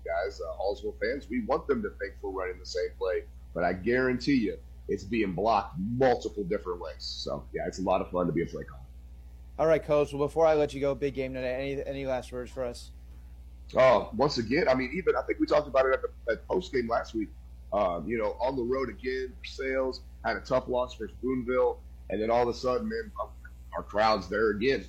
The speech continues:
Speaker 1: You know, it's huge, and so I'm hoping, you know, with the success we had last week, um, you know, even a little closer than we wanted it to be, that, you know, we'll have a big crowd tonight. And if we don't have a big crowd down in Eldon,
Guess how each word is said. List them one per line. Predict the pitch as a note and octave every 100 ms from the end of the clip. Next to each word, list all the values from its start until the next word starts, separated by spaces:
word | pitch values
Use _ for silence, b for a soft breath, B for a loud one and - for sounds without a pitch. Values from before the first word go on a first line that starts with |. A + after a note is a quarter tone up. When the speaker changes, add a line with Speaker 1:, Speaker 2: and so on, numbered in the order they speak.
| -
Speaker 1:
You | F#2+
know, | G2 G#2
it's | G2 -
huge, | C3 C3+ B2+ G2
and | F#2 - - -
so | - G#2
I'm | A2 A#2+
hoping, | A#2+ A#2+ A2+ G#2
you |
know, | G#2+ G#2+
with | - -
the |
success | - - A2+ G#2+
we | G#2
had | G2+ F#2
last | F#2+ F#2+ -
week, | F#2+ F#2+ F2
um, | E2 E2+ F#2
you | F#2
know, | F#2+
even | G2
a |
little | - G2
closer | F#2+ F#2+ F#2+ F#2
than | F2+
we |
wanted | F#2 G2 F#2+ F#2
it | F2+
to | F2+
be, | F#2+ G2
that, | F#2 F2+ - - -
you | A2
know, | G#2+
we'll | G#2
have | G#2
a | F#2
big | G#2 G2
crowd | G2 F#2
tonight. | - E2 E2
And | - F#2
if | -
we | G#2
don't | A#2 A2+
have | G2+
a |
big | F#2 G#2
crowd | A2 G#2 G#2
down | G2+
in | G2
Eldon, | G2 G2